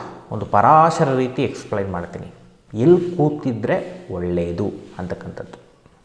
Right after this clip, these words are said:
ಮಾಂದಿ ಗ್ರಹ ಶನಿಯ ಮಗ ಅಂತ ಹೇಳ್ತಾರೆ. ಶನಿಯ ಮಗ ಒಂದು ರೀತಿ ಶನಿ ಥರನೇ, ಕಷ್ಟವನ್ನು ಕೊಡುತ್ತೆ, ಸುಖವನ್ನು ಕೊಡುತ್ತೆ. ಯಾವ ಸ್ಥಾನದಲ್ಲಿ ಕೂತಿರುತ್ತೆ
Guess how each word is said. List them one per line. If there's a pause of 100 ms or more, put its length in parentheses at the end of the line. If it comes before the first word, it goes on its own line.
(920)
ಮಾಂದಿ
ಗ್ರಹ (880)
ಶನಿಯ
ಮಗ
ಅಂತ
ಹೇಳ್ತಾರೆ. (500)
ಶನಿಯ
ಮಗ (2000)
ಒಂದು
ರೀತಿ
ಶನಿ
ಥರನೇ, (840)
ಕಷ್ಟವನ್ನು
ಕೊಡುತ್ತೆ, (380)
ಸುಖವನ್ನು
ಕೊಡುತ್ತೆ. (320)
ಯಾವ
ಸ್ಥಾನದಲ್ಲಿ
ಕೂತಿರುತ್ತೆ